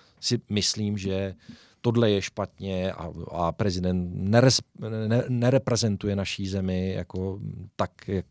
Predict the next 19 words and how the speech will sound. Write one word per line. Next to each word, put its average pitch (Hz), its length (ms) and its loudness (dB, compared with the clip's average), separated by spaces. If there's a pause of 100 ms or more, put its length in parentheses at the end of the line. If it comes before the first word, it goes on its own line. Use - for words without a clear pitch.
by 98 320 -6
to 98 140 -4
bylo 90 300 -2
správné 98 560 2
a 87 60 0
dělám 90 340 -2
ostudu, 123 520 0 (600)
ale 131 180 6
respektuji 107 640 2
názor 78 400 -2
většiny 120 720 -2 (420)
a - 80 2
já 180 280 8
ho 160 220 6
ve 147 200 2
volbách 113 460 2
volit 90 320 -4
nebudu. 90 380 2 (1080)
A - 40 -10